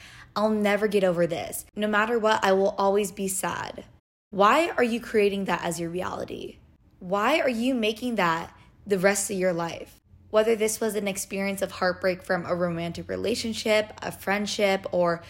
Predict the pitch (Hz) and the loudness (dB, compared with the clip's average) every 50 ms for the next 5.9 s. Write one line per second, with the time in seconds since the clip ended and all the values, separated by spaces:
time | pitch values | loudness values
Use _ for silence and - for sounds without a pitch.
0 | - - - - - - - 190 185 190 - - - 196 196 196 196 202 - 185 | -18 -20 -20 -20 -6 0 0 0 0 0 -6 -6 -2 0 2 4 4 4 2 0
1 | 185 185 190 190 190 - 202 190 190 175 185 190 - - 180 180 180 170 180 180 | 0 0 -4 -6 -4 -6 -6 -4 -4 -4 -4 -4 -4 -4 -4 -2 -2 -2 -2 -2
2 | 175 180 180 180 - - - - - - - 214 214 202 185 180 - 180 147 110 | -2 -2 -4 -6 -8 -14 -20 -20 -6 -2 -2 0 0 0 -2 -2 -4 -4 -4 -4
3 | 104 - - - - - - - - - - 214 220 214 208 226 226 - 311 294 | -8 -14 -16 -20 -20 -20 -20 -20 -16 -6 -4 -4 0 0 0 0 0 0 -2 0
4 | 262 233 202 196 202 226 240 233 220 196 - - - - - - - 208 233 269 | 0 2 0 0 2 2 2 2 2 2 2 0 -2 -2 -4 -4 -2 -2 -2 -2
5 | 269 - - 240 214 220 - 220 202 - - 175 170 170 175 202 233 240 | -4 -4 -4 -2 -2 -2 -4 -6 -8 -8 -6 -6 -4 -4 -2 -4 -4 -6